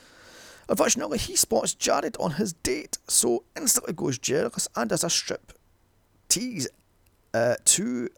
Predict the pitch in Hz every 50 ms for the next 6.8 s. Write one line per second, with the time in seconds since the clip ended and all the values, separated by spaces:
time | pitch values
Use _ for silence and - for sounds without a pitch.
0 | _ _ _ _ _ 107 127 - - 123 127 127 156 147 - - - - - 151
1 | 185 196 180 208 - - - - - _ 98 98 117 - - 90 107 123 120 -
2 | 117 110 107 107 - 110 110 - - - 131 139 135 - - - 78 92 - 123
3 | 101 - _ _ _ _ _ _ _ _ _ _ _ _ _ _ _ _ _ _
4 | _ _ _ _ _ _ _ - 233 - - 226 - 190 - - - - 262 -
5 | - - - _ _ _ _ _ _ _ _ _ _ _ _ _ _ _ _ _
6 | _ _ _ _ _ _ _ _ _ 104 117 127 127 123 135 67